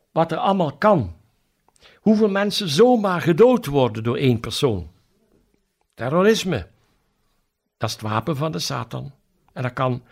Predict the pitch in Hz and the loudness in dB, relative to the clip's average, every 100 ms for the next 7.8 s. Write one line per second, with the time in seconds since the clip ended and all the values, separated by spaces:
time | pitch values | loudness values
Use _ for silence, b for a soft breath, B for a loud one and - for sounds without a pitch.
0 | b b _ _ - 139 120 - 165 151 | b b _ _ -6 -2 -2 -2 -2 -4
1 | 123 - 110 - 117 107 - 107 113 - | -8 -8 -8 -6 -6 -6 -8 -10 -10 -10
2 | - 104 95 95 90 90 - - b b | -8 -8 -10 -10 -12 -12 -16 -20 b b
3 | b b b b b _ _ _ _ _ | b b b b b _ _ _ _ _
4 | _ _ _ _ _ _ _ _ _ _ | _ _ _ _ _ _ _ _ _ _
5 | - 98 127 113 110 101 98 107 - - | -2 2 2 2 2 2 2 0 -4 -14
6 | _ _ _ _ _ _ _ - - - | _ _ _ _ _ _ _ -8 -8 2
7 | 156 185 180 117 131 147 180 185 | 4 4 2 -4 -4 -8 -8 -10